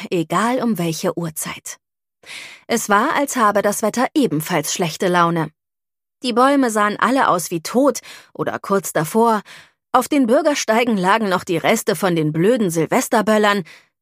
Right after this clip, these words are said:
Geschätzte Menge dreiundvierzigtausend Tonnen, Kosten circa einhundertdrei Komma sechs Millionen Euro,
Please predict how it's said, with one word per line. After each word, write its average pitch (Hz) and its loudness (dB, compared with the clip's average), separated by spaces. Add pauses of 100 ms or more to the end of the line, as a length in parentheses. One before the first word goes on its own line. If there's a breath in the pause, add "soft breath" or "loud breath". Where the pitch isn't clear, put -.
(120)
Geschätzte - -6
Menge 190 0
dreiundvierzigtausend 190 -2
Tonnen, 226 2
Kosten 294 -2
circa 165 0
einhundertdrei 294 0
Komma 151 -2
sechs 233 -4
Millionen 180 0
Euro, 220 2